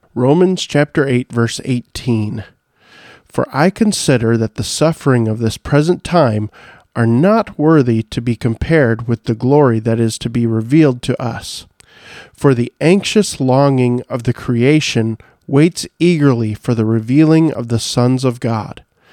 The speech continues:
For the creation was subjected to futility, not willingly,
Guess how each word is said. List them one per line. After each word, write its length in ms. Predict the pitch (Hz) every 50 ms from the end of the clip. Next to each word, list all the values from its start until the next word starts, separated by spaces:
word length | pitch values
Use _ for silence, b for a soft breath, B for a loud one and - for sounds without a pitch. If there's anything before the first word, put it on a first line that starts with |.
| B B B B B B B
For 180 | B - 143 127
the 120 | 113 -
creation 800 | - - - 127 120 120 127 156 190 - - - 220 220 208 190
was 120 | 160 -
subjected 800 | - - 156 151 143 135 135 139 127 - _ - 131 123 123 -
to 140 | - 131 120
futility, 840 | - - - 123 - - - 147 135 120 110 107 113 113 - 110 _ B B B B B B B B B B
not 340 | 120 127 131 151 185 135 185
willingly, 800 | 175 165 175 180 180 165 143 127 117 110 104 107 - 107 -